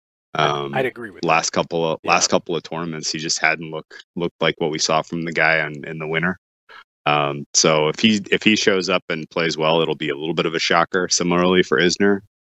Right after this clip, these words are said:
Speaker 2: um, Andy Murray, I think, can fight his way to a quarterfinal where he probably gets summarily beaten down by Djokovic. That's kind of my vibe of the first quarter.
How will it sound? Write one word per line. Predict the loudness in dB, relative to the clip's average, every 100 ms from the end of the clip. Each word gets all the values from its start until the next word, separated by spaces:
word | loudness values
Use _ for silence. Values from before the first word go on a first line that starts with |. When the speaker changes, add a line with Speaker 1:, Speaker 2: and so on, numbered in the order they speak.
| _ _
Speaker 2:
um, | -4 -4 -8 -10 -6
Andy | 0 2 2
Murray, | 2 2 2 0
I | -2
think, | -4 -4 -8 -18 -4
can | 0 0 -2 -6 -8 -10 -14
fight | -6 -2 -2 0
his | -2 0
way | 0 0
to | 0 2
a | 2
quarterfinal | 4 2 2 2 2 2 2
where | 2 0
he | 0 -8
probably | 0 0 0 -6 -4
gets | -2 2
summarily | 0 2 2 4 4 4 2 0 -6 _ _ -4
beaten | -4 -4 0
down | 0 0 -2
by | -2
Djokovic. | 0 -4 -4 -10 -8 -4
That's | -4 -4
kind | -4 -2 -2
of |
my | -2 -4
vibe | 0 2 2 -2
of | -6
the | -4
first | 2 2 2
quarter. | 4 4 2